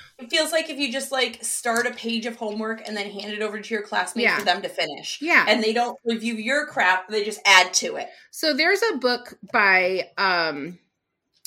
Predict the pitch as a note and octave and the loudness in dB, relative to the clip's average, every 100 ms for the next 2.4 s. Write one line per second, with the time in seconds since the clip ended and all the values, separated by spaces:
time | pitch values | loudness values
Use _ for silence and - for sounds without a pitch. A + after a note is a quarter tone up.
0 | - _ - G3+ G#3 G3 G3 G3 F#3 F#3+ | -20 _ -2 0 0 -2 -4 -2 -2 -4
1 | F#3 - - F3 E3+ E3 D#3+ D#3 D#3+ D#3+ | -6 -8 -12 -8 -6 -4 -2 0 -2 -2
2 | D#3+ D#3 D#3+ E3 | -4 -4 -6 -10